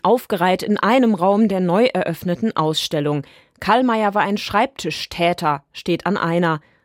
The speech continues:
Nur als Teil des Systems konnte er viele retten, an einer anderen.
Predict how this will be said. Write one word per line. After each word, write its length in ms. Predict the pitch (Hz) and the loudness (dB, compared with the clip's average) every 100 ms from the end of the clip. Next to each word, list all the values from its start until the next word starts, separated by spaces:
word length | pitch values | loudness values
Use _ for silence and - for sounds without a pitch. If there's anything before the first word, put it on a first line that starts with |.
| - | -2
Nur 180 | 180 151 | 0 2
als 240 | 156 - | 0 -2
Teil 240 | 185 220 | 0 2
des 160 | 214 190 | 2 -2
Systems 520 | 190 - 254 277 226 | -6 -2 0 2 0
konnte 280 | - 208 226 | 0 -2 -2
er 80 | 202 | -6
viele 380 | - 208 202 202 | -4 -2 0 0
retten, 320 | 240 185 175 _ - | 0 0 -6 _ -4
an 140 | 214 | -2
einer 340 | - 175 190 - | 0 0 0 -2
anderen. 480 | 165 151 151 127 | -4 -4 -8 -10